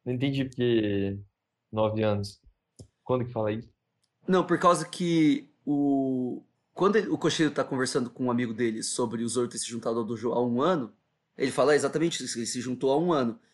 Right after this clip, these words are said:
Speaker 2: E o Zoro, na atualidade, tem dez-, na, antes, tipo, no... nesses episódios aí que a gente tá, o Zoro tá com dezoito,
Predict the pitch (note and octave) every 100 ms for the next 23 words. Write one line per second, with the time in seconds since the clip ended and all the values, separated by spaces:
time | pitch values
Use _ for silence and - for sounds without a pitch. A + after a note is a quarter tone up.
0 | _ _ D3 D#3+ D3 F#3 F#3+ C3+ C#3 C#3+
1 | C#3+ B2+ C#3+ D3+ E3 E3 C3 - - -
2 | _ _ _ - C3 - - D3 D3+ D3+
3 | - - _ _ _ - C3 A2+ - A2
4 | A#2+ A#2 A#2+ A#2+ A#2 A2+ - - _ -
5 | B2+ A#2+ - A#2+ B2+ B2+ A#2 G#2+ G#2 _
6 | - A2+ A2 C#3 D3+ A#2+ B2+ B2+ C3+ C#3+
7 | C3+ D3+ B2